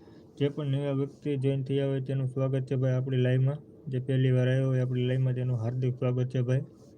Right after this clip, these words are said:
જે મિત્રોએ હજી સુધી ભાઈ આપણી ચેનલ સબસ્ક્રાઇબ ન કરી હોય તે સબસ્ક્રાઇબ કરે ભાઈ. મિત્રો, આમાં કોઈ લાઈક કરતો નથી. સત્તાવન, સત્તાવન જણા કે એંસી, એંસી જણા હોય તો એક એક લાઈક આવે છે. એક લાઈક પણ વધતી નથી. આમાં હું તમને એમ કહું છું કે તમે મારી ચેનલને સપોર્ટ કરજો.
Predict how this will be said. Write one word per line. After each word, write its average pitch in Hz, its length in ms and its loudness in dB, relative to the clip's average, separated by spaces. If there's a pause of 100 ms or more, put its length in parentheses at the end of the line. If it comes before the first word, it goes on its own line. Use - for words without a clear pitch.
(2750)
જે 151 100 0
મિત્રોએ 139 460 0
હજી 135 180 0
સુધી 135 220 0
ભાઈ 135 200 0
આપણી 135 240 -2
ચેનલ 135 280 -2
સબસ્ક્રાઇબ 131 480 -2
ન 131 160 0
કરી 135 260 -2
હોય 131 100 -2
તે 131 140 -4
સબસ્ક્રાઇબ 127 560 -2
કરે 131 180 0
ભાઈ. 123 580 -4 (1160)
મિત્રો, 180 240 0
આમાં 180 220 0
કોઈ 175 100 -4
લાઈક 127 460 -2
કરતો 131 300 -2
નથી. 127 360 -2
સત્તાવન, 139 460 -4
સત્તાવન 143 300 -6
જણા 143 180 -4
કે 135 140 -6
એંસી, 147 220 -4
એંસી 147 280 -4
જણા 139 240 -2
હોય 143 180 -2
તો 139 100 -4
એક 139 260 0
એક 135 180 0
લાઈક 127 280 0
આવે 127 200 2
છે. 127 60 0
એક 135 300 -2
લાઈક 131 320 0
પણ 139 140 0
વધતી 127 320 -2
નથી. 127 220 -2
આમાં 127 300 2
હું 131 140 0
તમને 131 260 0
એમ 135 120 -2
કહું 131 260 -2
છું 127 100 -2
કે 127 80 -4
તમે 127 200 0
મારી 127 260 0
ચેનલને 131 340 0
સપોર્ટ 127 540 -2
કરજો. 120 260 -2